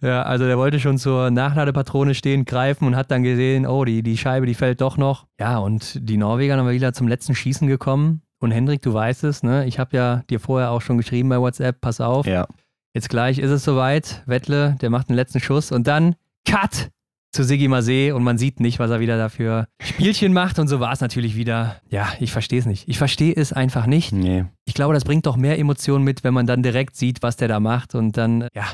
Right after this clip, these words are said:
Speaker 1: seh ich doch die ganzen Dads vorm Fernseher schon lachen da, oder?
Speaker 2: Denk ich auch. Ja, das ist so.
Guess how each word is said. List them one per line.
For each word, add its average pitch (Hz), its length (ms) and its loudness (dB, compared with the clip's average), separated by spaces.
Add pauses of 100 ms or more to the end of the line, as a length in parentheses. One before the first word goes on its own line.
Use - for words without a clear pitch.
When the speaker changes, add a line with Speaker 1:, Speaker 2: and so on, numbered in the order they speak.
(120)
Speaker 1:
seh 107 80 0
ich 104 80 -2
doch 107 120 -2
die - 60 -4
ganzen 113 300 2
Dads 113 260 0
vorm 113 180 0
Fernseher 120 300 0
schon 120 140 0
lachen 127 280 0
da, 98 160 0
oder? 143 240 0 (160)
Speaker 2:
Denk 95 200 0
ich 95 120 -2
auch. 98 280 0
Ja, 104 240 -2
das 117 140 0
ist 135 140 -2
so. 127 200 0